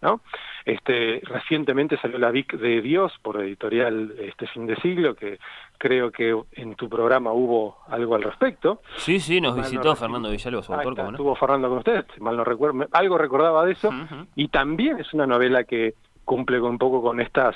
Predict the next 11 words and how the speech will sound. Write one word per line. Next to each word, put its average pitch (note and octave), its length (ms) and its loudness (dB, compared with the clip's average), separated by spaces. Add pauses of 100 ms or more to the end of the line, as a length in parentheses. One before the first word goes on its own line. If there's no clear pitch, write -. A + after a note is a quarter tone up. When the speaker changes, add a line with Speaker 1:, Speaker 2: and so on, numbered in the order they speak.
(120)
Speaker 1:
ideas A#2+ 500 0
de, A2+ 300 -4 (280)
solamente D3 580 2
en A#2+ 80 -2
términos C3+ 320 0
de A2+ 80 2
extensión B2+ 380 -2
ya C#3 120 0
uno B2 180 -2
lo A2+ 140 -2
nota. E3 320 0